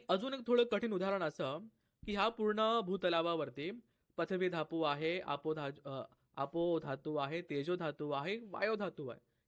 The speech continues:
हे चार गोष्टी आहेत, याच्या पलीकडे काही नाही रूपमध्ये, हा, बरोबर.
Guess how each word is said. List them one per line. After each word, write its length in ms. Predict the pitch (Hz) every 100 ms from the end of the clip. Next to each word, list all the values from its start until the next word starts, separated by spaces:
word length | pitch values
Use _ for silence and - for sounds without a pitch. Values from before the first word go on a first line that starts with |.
| 190
हे 80 |
चार 300 | 220 214 208
गोष्टी 340 | 247 190 - 214
आहेत, 160 | 175 139
याच्या 200 | 147 214
पलीकडे 380 | 180 190 208 208
काही 220 | 180 196
नाही 260 | 170 117
रूपमध्ये, 560 | 123 220 214 143 110 110
हा, 200 | 147 311 - _ _ _ _ 170
बरोबर. 280 | 269 277